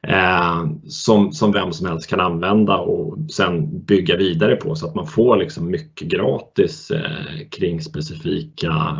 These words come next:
vertikaler egentligen. Men det är som du säger, det, tidigare så hade man ju behövt tillsätta liksom en, en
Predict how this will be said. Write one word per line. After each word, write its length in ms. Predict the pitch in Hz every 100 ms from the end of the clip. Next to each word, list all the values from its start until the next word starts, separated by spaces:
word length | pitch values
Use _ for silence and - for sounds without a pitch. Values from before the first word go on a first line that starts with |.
| 85
vertikaler 640 | 78 - 104 127 - -
egentligen. 400 | - 107 - - - _ _ - - - -
Men 140 | 110
det 100 | 117
är 40 |
som 140 | 120 120
du 60 |
säger, 240 | 107 113 95
det, 120 | 98 -
tidigare 300 | 107 214 233
så 100 | 240 113
hade 140 | 113
man 100 | 110
ju 60 | 107
behövt 220 | 107 104
tillsätta 680 | 110 92 95 92 - 92 87
liksom 280 | 82 80 85
en, 260 | 85 82 78
en 400 | 87 85 80